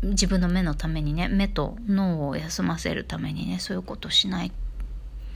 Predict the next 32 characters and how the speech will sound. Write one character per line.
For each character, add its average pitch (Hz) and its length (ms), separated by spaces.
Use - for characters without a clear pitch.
て 220 120
い 214 120
う、 202 200
ま 180 180
あ、 - 60
こ - 120
と - 160
を - 220
し - 140
て 190 120
い 185 80
き - 100
た 185 180
い 160 80
な 190 200
っ 185 40
て - 280
思 175 200
っ - 40
て - 200
い 143 80
ま 175 180
す、 - 160
今。 147 260
な 170 160
ん 165 40
か 156 160
ね、 160 320
や 175 60
っ - 20
ぱ、 - 140
お-、 175 120